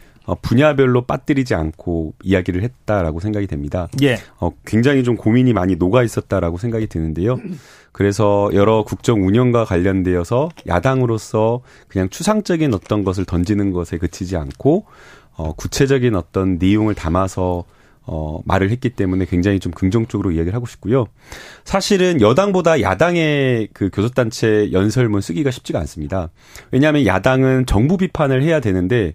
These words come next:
Speaker 1: 그것을 무턱대고, 어, 비난이거나 아니면은 근거 없이 대안 없이 비-, 비판을 했을 때는 굉장히 이제 역으로 이제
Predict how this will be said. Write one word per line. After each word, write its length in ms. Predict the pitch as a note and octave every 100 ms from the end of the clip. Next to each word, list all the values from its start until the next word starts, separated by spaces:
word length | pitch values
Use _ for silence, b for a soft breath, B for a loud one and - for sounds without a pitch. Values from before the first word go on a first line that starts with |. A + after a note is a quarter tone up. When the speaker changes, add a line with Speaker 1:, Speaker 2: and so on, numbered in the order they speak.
| B B B
Speaker 1:
그것을 340 | - D3 F3
무턱대고, 840 | C3+ A#2 D3+ - C#3 B2 C3 C3 - b _
어, 260 | G#2 G2+ G2+ -
비난이거나 800 | B2 C#3 D#3+ D3 A#2 A2 A2+ D#3
아니면은 440 | - F#2 A2 G#2+ G2
근거 320 | A2 A#2+ C3
없이 240 | G#2+ -
대안 300 | G2+ G2+ B2+
없이 180 | B2 -
비-, 220 | F#2+ - -
비판을 340 | G2+ - C3 A#2
했을 220 | - G2+
때는 280 | G2 F#2+ F#2 B B -
굉장히 460 | G2 G2+ C3 C3
이제 320 | A2 G2 F#2 F2
역으로 380 | F#2+ G2 D#3+ D3+
이제 320 | A2+ G2+ F#2